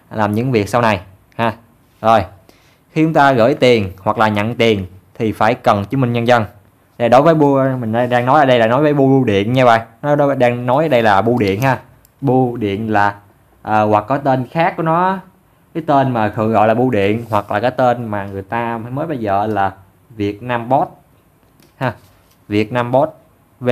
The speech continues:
N Post, rồi bưu điện là nó là, là cái, ờ, cái, cái chỗ chúng ta đang nói nè, là gửi tiền hoặc nhận tiền phải cần chứng minh nhân dân. Ví dụ mình đang học đại học ở Cần Thơ,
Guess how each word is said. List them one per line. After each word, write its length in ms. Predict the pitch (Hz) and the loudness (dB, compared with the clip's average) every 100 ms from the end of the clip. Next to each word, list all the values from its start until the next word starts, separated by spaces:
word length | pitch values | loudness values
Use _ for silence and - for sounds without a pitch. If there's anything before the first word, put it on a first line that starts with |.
| 117 | 0
N 180 | 107 101 | 0 0
Post, 180 | 127 156 120 | -2 -4 -4
rồi 220 | 110 104 | -2 -2
bưu 240 | 127 127 | 0 0
điện 380 | 117 95 101 104 | 0 -2 -4 -4
là 340 | 107 101 95 90 - _ _ - | 0 2 0 -4 -16 _ _ -14
nó 240 | 120 131 | -2 2
là, 180 | 151 - - | 2 2 -2
là 320 | 107 98 98 | -4 -2 -2
cái, 280 | 127 135 147 | -2 -2 -2
ờ, 320 | 135 120 117 - _ - | -2 -4 -6 -12 _ -14
cái, 100 | 135 | -10
cái 120 | 135 | -8
chỗ 200 | 101 110 | -6 -6
chúng 120 | 156 | -4
ta 100 | 143 | -4
đang 140 | 120 113 | -4 -4
nói 140 | 127 | -4
nè, 100 | 147 - - _ _ _ _ | -4 -6 -14 _ _ _ _
là 160 | 107 104 | 0 0
gửi 260 | 104 131 151 | 2 0 0
tiền 260 | 123 110 95 | 0 0 -2
hoặc 160 | 101 123 | -4 -4
nhận 240 | 104 120 | -4 -4
tiền 300 | 117 113 98 87 - _ - | 0 0 0 -8 -20 _ -6
phải 260 | 104 135 156 | 0 0 0
cần 300 | - 120 107 101 | 0 2 0 -2
chứng 100 | 143 | -2
minh 100 | 131 | 0
nhân 140 | 127 | 2
dân. 180 | 127 117 110 | 2 2 -2
Ví 100 | 151 | 0
dụ 280 | 151 113 120 - - - _ | 4 4 4 -2 -18 -20 _
mình 300 | 117 113 117 | -2 0 2
đang 160 | 127 131 | 2 2
học 160 | 110 | 2
đại 140 | 123 117 | 2 2
học 300 | 110 - - _ _ _ | 2 0 -8 _ _ _
ở 500 | 101 107 151 170 139 - - | -2 2 4 4 2 -4 -2
Cần 160 | 110 | 2
Thơ, 260 | 131 139 | 6 6